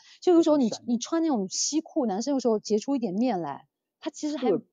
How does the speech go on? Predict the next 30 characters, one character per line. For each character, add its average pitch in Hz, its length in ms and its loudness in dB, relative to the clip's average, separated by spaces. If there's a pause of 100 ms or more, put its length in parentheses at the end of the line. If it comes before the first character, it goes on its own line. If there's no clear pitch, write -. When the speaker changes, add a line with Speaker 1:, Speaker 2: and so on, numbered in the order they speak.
(160)
Speaker 2:
特 208 120 2
别 139 260 -4
好 - 260 -14
看。 - 200 -14
Speaker 1:
特 330 340 8
别 196 220 2
的 233 80 0
好 160 220 -4
看。 254 140 -6
Speaker 2:
真 226 80 -6
的 - 0 -
特 202 60 -4
别 175 100 -4
好 156 60 -8
看。 123 100 -14
Speaker 1:
就， 302 140 -2
而 311 120 0
且 339 160 2
这 370 200 -2
双 330 180 0
鞋 190 180 -4
呢， 208 100 -4
基 269 160 -4
本 185 200 -6
上 185 160 -8
呢， 190 120 -6
也 165 160 -8
是 269 220 -8
一 226 160 -4
个， 170 300 -6